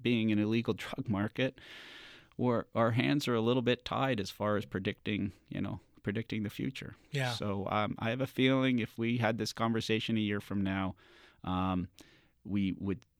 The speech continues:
Speaker 1: would still be in the middle of a crisis. And, um,
Speaker 2: Hmm.
Speaker 1: um, I'm, you know, optimistic we can do something different, but, um, it's, uh, we really need to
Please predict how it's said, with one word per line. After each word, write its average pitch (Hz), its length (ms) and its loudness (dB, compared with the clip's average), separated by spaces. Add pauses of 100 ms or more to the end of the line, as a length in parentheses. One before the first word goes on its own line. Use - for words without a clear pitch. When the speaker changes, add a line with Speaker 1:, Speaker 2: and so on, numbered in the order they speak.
Speaker 1:
would - 120 -14
still 107 240 0
be 92 200 0
in 92 100 2
the 92 180 0 (220)
middle 90 240 -2
of 82 100 -6
a 80 60 -8
crisis. - 500 -10 (140)
And, - 300 -6
um, 80 160 -8 (240)
Speaker 2:
Hmm. - 60 -8
Speaker 1:
um, 87 320 -4 (120)
I'm, 82 180 -10 (280)
you - 80 -10
know, - 80 -10 (240)
optimistic 104 580 0
we 113 120 0
can 110 140 0
do 113 120 0
something 120 400 0
different, 120 400 -2
but, - 260 -6
um, 87 300 0 (260)
it's, - 380 -6
uh, 92 280 -2 (140)
we 92 80 -6
really 101 280 -2
need 98 180 0
to 90 100 -4